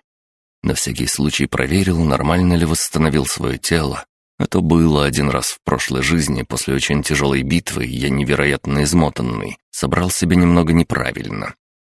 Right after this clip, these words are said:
Ну, подумаешь, перепутал правую руку с левой. Ерунда. Правда, другим людям так не показалось. Поправив рубашку, я вышел из туалета. Мария встретила меня взволнованным взглядом, как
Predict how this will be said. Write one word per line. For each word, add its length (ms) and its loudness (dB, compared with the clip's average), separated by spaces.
Ну, 200 2
подумаешь, 680 0
перепутал 540 -4
правую 480 0
руку 260 -2
с 140 -2
левой. 440 -2
Ерунда. 720 2
Правда, 320 -4
другим 420 2
людям 380 4
так 300 -4
не 120 2
показалось. 920 -4
Поправив 500 -2
рубашку, 480 0
я 140 -2
вышел 340 0
из 160 -4
туалета. 600 -6
Мария 280 0
встретила 520 0
меня 240 4
взволнованным 920 0
взглядом, 580 0
как 160 -2